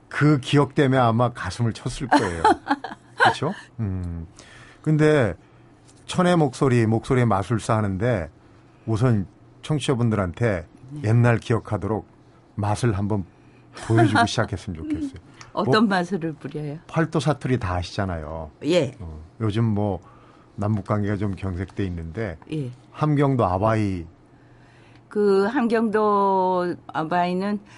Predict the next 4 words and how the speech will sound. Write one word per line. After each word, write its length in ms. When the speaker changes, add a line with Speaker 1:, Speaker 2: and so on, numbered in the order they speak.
Speaker 2:
이제 300
우리가 600
사투리를 720
하면 360